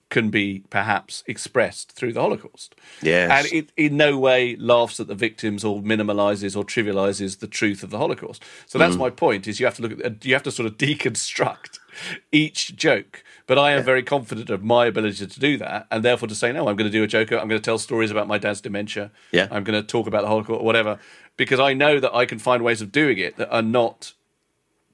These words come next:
Speaker 1: doing that, not minimalising it and not, uh, laughing at, as it were, the victims.
Speaker 2: Yes, and in a way, if you find it offensive, it's because you've misinterpreted it. I d-, it's not what it meant.
Speaker 1: Yes, I mean, that's
Speaker 2: You,
Speaker 1: a whole
Speaker 2: you've
Speaker 1: other
Speaker 2: seen the wrong thing in it.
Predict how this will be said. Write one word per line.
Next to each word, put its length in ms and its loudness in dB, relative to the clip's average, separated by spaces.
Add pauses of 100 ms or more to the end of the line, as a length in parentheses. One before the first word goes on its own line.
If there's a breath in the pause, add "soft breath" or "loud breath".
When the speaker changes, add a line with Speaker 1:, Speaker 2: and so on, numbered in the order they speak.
Speaker 1:
doing 300 2
that, 180 -14
not 360 -2
minimalising 600 -6
it 160 -4
and 240 -8
not, 240 -4 (360 soft breath)
uh, 220 2
laughing 540 0
at, 300 -10 (200)
as 120 -8
it 100 -6
were, 200 -2
the 80 -10
victims. 760 -10
Speaker 2:
Yes, 360 2
and 140 2
in 120 2
a 60 2
way, 180 6
if 260 0
you 200 0
find 260 0
it 120 -2
offensive, 540 -4 (300 loud breath)
it's 120 -2
because 380 -2
you've 140 -6
misinterpreted 760 -4
it. 160 -12 (160)
I 100 -2
d-, 160 -12
it's 360 -6
not 260 0
what 220 -4
it 140 -6
meant. 340 -4
Speaker 1:
Yes, 340 0
I 40 -10
mean, 100 -4
that's 140 2
Speaker 2:
You, 40 -6
Speaker 1:
a 40 4
whole 80 6
Speaker 2:
you've 80 4
Speaker 1:
other 140 6
Speaker 2:
seen 100 2
the 80 0
wrong 340 2
thing 180 0
in 80 -2
it. 180 -4